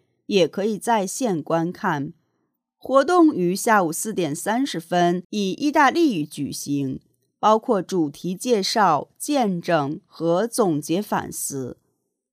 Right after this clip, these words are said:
活动将从三月持续到十一月，包括十月一日世界传教节的准备首页活动，即传教主保圣人圣女小德兰的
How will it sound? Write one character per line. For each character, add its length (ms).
活 220
动 220
将 260
从 260
三 320
月 300
持 300
续 180
到 240
十 320
一 200
月， 360
包 160
括 320
十 220
月 180
一 220
日 240
世 200
界 220
传 320
教 240
节 180
的 140
准 340
备 220
首 320
页 240
活 280
动， 360
即 320
传 340
教 220
主 220
保 240
圣 280
人 220
圣 340
女 300
小 280
德 180
兰 340
的 160